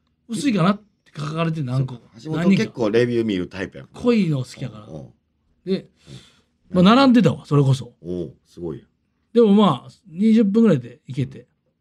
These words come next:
Speaker 1: カウンターだけやから。
Speaker 2: うん。
Speaker 1: こう、スープ
Speaker 2: まず。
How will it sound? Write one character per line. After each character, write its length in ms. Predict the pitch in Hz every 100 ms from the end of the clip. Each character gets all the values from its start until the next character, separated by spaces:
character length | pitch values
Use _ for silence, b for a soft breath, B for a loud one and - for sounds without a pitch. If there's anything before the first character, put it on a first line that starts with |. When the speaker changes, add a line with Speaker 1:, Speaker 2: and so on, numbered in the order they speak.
| _ _ _ _
Speaker 1:
カ 120 | -
ウ 40 | 196
ン 40 |
タ 80 | 185
ー 20 |
だ 120 | 160
け 80 | 143
や 60 | 123
か 80 | -
ら。 60 | 87
Speaker 2:
う 20 |
ん。 140 | 69 _ _ _ _ _ _ _ _ _ _
Speaker 1:
こ 160 | _ 123
う、 100 | 120 _ _ _ _ _ _ _ _ _
ス 180 | _ -
ー 80 | 160
プ 180 | 127 117 _ _ - _
Speaker 2:
ま 140 | 73
ず。 100 | -